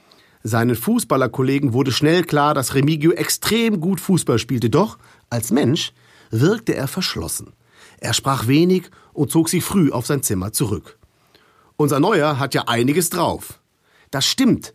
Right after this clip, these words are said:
aber er muss noch mannschaftsdienlicher spielen." "Ja, er hält sich sehr zurück. Viel wissen wir ja nicht über ihn. Er wohnt in einem Hotel in Mainz. Er hat eine deutsche Mutter, aber genaues weiß man nicht." Naja,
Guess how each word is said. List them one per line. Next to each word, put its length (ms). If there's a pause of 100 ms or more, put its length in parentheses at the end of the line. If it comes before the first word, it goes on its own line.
(360)
aber 220
er 80
muss 200
noch 220
mannschaftsdienlicher 880
spielen." 460 (520)
"Ja, 300
er 120
hält 180
sich 120
sehr 140
zurück. 440 (440)
Viel 340
wissen 300
wir 140
ja 60
nicht 200
über 140
ihn. 300 (300)
Er 220
wohnt 240
in 80
einem 180
Hotel 300
in 100
Mainz. 500 (540)
Er 100
hat 140
eine 160
deutsche 300
Mutter, 280
aber 180
genaues 460
weiß 260
man 180
nicht." 340 (640)
Naja, 340